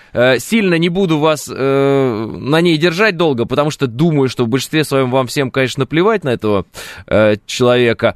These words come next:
поэтому так вот просто, э, мягко скажу, это сейчас очень большая проблема для, м, либеральной оппозиции в России. То есть это вот, ага, Путин, значит, не, э,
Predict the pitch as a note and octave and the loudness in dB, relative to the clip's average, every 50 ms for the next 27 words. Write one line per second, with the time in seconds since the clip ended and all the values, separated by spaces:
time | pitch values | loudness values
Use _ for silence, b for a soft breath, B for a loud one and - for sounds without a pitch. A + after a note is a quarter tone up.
0 | B B B B B - - C#3+ D#3+ F3 F3 - F#3 F3 F3+ F3+ E3+ - G3 - | B B B B B -2 0 2 2 2 2 0 0 0 0 0 0 0 0 0
1 | - D#3 D3 - D#3+ D#3+ D3+ - - D3+ D3 C3+ - B2 C#3 C#3 C#3 D3+ D#3 D3 | 0 -2 -4 -2 -2 -2 -2 0 0 0 0 2 0 0 0 0 2 2 0 0
2 | - - C3 - - C#3 C#3 C3+ D#3+ G#3 F3+ - - - D3 D#3+ - D3+ B2 - | -2 -6 -10 -6 -2 -2 0 0 0 0 -2 -2 -2 -2 -2 0 0 -4 -6 -8
3 | A2 - - C#3+ C#3 C3+ - - _ C#3+ D3 C#3+ - C3+ B2+ A2+ A2+ A2+ A2 - | -10 -4 -2 0 0 0 -2 -4 _ 0 0 0 0 -2 -2 0 0 0 0 0
4 | B2+ A2+ G#2 F#2 G#2 G2+ G2 G2 A2+ C3 C#3+ D3 C3+ B2 A2 E2 E2 G2+ G#2 G#2+ | 0 0 2 2 0 0 0 2 2 2 2 2 0 -2 -2 -4 -4 -2 0 2
5 | A2+ A#2 A#2 A#2 A2+ A2 A2 G2+ - F2+ G2 F#2+ F#2 F#2 B B - - G#2+ F#2 | 4 4 4 2 0 -2 -4 -8 -10 -6 -4 -4 -4 -6 B B -4 -2 0 0
6 | A2 G#2+ G#2+ G2 F#2 F#2+ - - - A2 - - A2 G#2+ G#2 F#2+ F2+ G#2+ A2+ G#2+ | 2 2 0 0 0 -2 -2 -2 -2 -2 0 0 0 0 0 -2 -2 -2 -2 -2
7 | - - - - G2+ F#2+ F#2+ F#2 D#2+ E2+ F2 E2+ F2 - - - E2 D#2 C#2 C2+ | -2 -6 -6 -2 0 2 2 0 0 0 -2 -2 -2 -4 -6 -6 -6 -6 -6 -6
8 | B1+ - - D2+ D2 C#2 - - C#2 - - - - - - - - B B B | -8 -8 -8 -6 -6 -6 -4 -4 -4 -4 -4 -6 -8 -8 -10 -12 -14 B B B
9 | B B B B B - G#2+ A#2 A#2+ G3+ - - D3+ F3+ G3 G3 F#3 E3+ C#3+ - | B B B B B -2 0 0 0 0 0 0 0 2 2 2 2 2 0 -2
10 | - - D#3 E3 D#3 - - D3+ C#3+ C#3 C3 G#2+ B B B B A2+ A2 A#2+ C3 | -2 0 0 0 0 0 0 0 0 0 -2 -4 B B B B -6 -2 0 0
11 | B2+ - A#2+ A2+ - C3+ C#3 B2+ - C3 C3 A2+ | 0 -2 -4 -4 -2 0 0 0 2 0 0 0